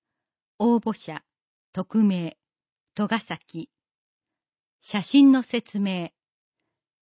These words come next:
西尾市金城町にある小古荘で、七五三の記念写真を撮影しました。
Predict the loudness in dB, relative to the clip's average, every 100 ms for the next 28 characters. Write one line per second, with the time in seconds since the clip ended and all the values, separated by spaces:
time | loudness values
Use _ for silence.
0 | _ -2 -2 0 0 -2 -10 0 2 4
1 | 2 -2 -4 -4 -2 -2 -6 -10 -14 -14
2 | -6 -6 -4 -8 -10 -12 -12 -16 -18 _
3 | _ _ _ _ -10 -6 -4 -4 -2 0
4 | 0 -2 -4 -2 -2 -2 -4 -6 -6 -6
5 | -6 -6 -14 -10 -10 -8 -8 -8 -8 -8
6 | -8 -10 -12 -12